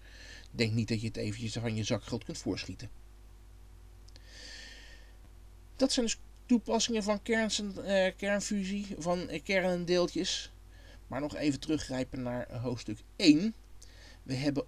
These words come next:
ook tegenwoordig nog iets anders, een heel ander soort toepassing.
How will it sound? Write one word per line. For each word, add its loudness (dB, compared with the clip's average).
ook 2
tegenwoordig 2
nog 0
iets -2
anders, 0
een 0
heel 6
ander -2
soort -6
toepassing. -2